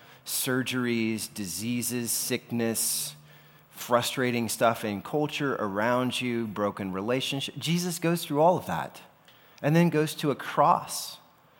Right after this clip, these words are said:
and lays down his life. And he's like, "Do you not see how greatly loved you are, that I will stop at nothing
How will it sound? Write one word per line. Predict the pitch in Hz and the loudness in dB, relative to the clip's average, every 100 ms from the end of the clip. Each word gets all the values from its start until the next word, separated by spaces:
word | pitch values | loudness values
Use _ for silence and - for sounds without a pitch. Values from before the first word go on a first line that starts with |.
| - - - | -20 -20 -8
and | 120 123 | -2 2
lays | 123 156 165 | 4 4 4
down | 139 139 | 2 0
his | 123 107 | -2 -2
life. | 110 143 98 - | 2 2 0 -4
And | 117 | -6
he's | 113 113 | -2 0
like, | 107 - - | -2 -4 -6
"Do | 143 | 0
you | 156 160 131 160 151 | 0 0 -2 0 0
not | 127 135 139 - | 2 2 2 0
see | - 135 143 113 90 - - | -2 0 0 -2 -4 -12 -4
how | - - 147 123 95 - - - | 0 2 4 4 0 -8 -20 -16
greatly | - 113 147 170 - 120 110 98 - | -12 0 4 6 4 -2 -4 -4 -10
loved | 117 123 135 123 110 | -2 2 2 2 -4
you | 110 98 | -4 -2
are, | 87 80 - - - | -2 -4 -8 -16 0
that | 120 - | 2 6
I | 151 | 6
will | 156 160 | 6 2
stop | - 151 127 - | 0 4 4 4
at | 110 120 | 0 0
nothing | 127 151 175 - 117 90 80 | 4 4 4 0 -4 -4 -6